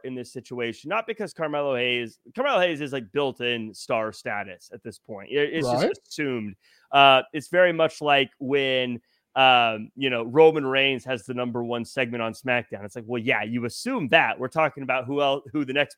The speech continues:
Speaker 1: person is. Uh, that said, Wes Lee was a star here. I think that he, every single time, he is earning his spot at the top of the card. He has great matches. He looks the part, talks on the mic well.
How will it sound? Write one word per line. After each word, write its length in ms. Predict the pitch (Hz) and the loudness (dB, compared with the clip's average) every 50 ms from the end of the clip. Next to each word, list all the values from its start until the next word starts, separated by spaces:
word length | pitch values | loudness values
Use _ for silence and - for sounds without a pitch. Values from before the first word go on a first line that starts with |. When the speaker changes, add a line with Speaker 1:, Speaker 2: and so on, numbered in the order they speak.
| - | -12
Speaker 1:
person 320 | 143 123 117 - - 117 110 | -10 -10 -10 -10 -10 -8 -8
is. 260 | 98 92 95 - _ _ _ _ _ _ _ - | -8 -8 -10 -14 _ _ _ _ _ _ _ 6
Uh, 260 | 156 151 151 151 - - _ _ _ _ _ _ _ _ _ _ _ - | 8 10 10 10 6 2 _ _ _ _ _ _ _ _ _ _ _ -2
that 260 | 160 208 226 - - | 2 2 2 2 0
said, 340 | - - 180 180 185 180 151 | -4 0 2 2 2 2 -2
Wes 380 | 143 120 151 180 202 - - - | -2 2 4 4 4 2 0 -6
Lee 220 | 147 160 160 151 | -4 -2 -2 -2
was 160 | 135 127 110 | -2 -4 -6
a 80 | 117 104 | -8 -14
star 420 | - - 131 127 127 127 123 113 | -10 -4 0 2 2 2 2 0
here. 300 | 101 104 101 95 90 - - | -4 -6 -10 -10 -10 -8 -2
I 120 | 135 147 | -2 -2
think 300 | 139 - 185 185 185 - - | -2 0 -2 -4 -4 -4 0
that 240 | 170 165 156 143 - _ _ _ _ _ _ _ _ _ _ _ _ _ _ _ - | 2 2 2 2 0 _ _ _ _ _ _ _ _ _ _ _ _ _ _ _ -12
he, 300 | 143 151 202 214 220 214 - 180 | -8 -6 -2 0 -2 -2 2 4
every 380 | 196 226 254 277 294 277 247 | 2 2 2 0 -6 -10 -10
single 440 | - - 220 208 208 196 185 185 170 | -8 -6 -8 -8 -6 -6 -8 -8 -8
time, 640 | _ - 139 147 151 147 135 123 117 110 107 107 98 _ _ _ _ _ | _ -4 -2 0 0 0 0 -2 -4 -6 -8 -10 -12 _ _ _ _ _
he 340 | _ - 185 208 214 185 | _ -14 -12 -10 -8 0
is 300 | 180 196 180 165 131 - - _ _ _ _ - | 0 2 2 0 -2 -6 -16 _ _ _ _ -2
earning 520 | - 156 175 185 190 185 175 160 147 135 120 | 0 2 2 2 2 0 -2 -4 -4 -6 -6
his 320 | 113 135 139 131 - - | -4 -4 -4 -4 -4 -10
spot 400 | - - - 143 127 120 117 - - | -14 -6 -4 -2 -2 -2 -4 -4 -6
at 140 | 120 117 - | -10 -10 -10
the 60 | 120 | -12
top 360 | - - 123 117 113 113 - | -12 -6 -4 -4 -4 -6 -8
of 60 | 123 110 | -12 -14
the 60 | 107 | -14
card. 360 | - - 117 113 113 127 101 | -10 -8 -8 -6 -6 -8 -10
He 120 | 110 131 139 | -8 -4 -2
has 180 | 135 123 104 | -2 -2 -4
great 320 | - 143 147 160 180 175 151 | -4 0 0 2 2 0 -2
matches. 520 | 156 147 147 156 - - 160 160 147 - | -2 -2 0 -2 -2 -2 -4 -6 -6 -6
He 120 | - 123 | -8 -8
looks 240 | 123 127 151 147 - | -4 -4 -4 -4 -4
the 80 | - 139 | -14 -12
part, 380 | - 139 143 143 147 143 - | -4 0 0 0 0 -2 -4
talks 360 | - 147 151 156 156 - - - | -6 -4 -2 -2 -2 -4 -6 -8
on 180 | 139 139 143 | -6 -4 -4
the 80 | 139 131 | -4 -4
mic 260 | 131 131 135 135 - | -2 -2 -2 -2 -4
well. 400 | - 135 135 139 135 135 123 - | -4 -2 0 2 2 2 0 -2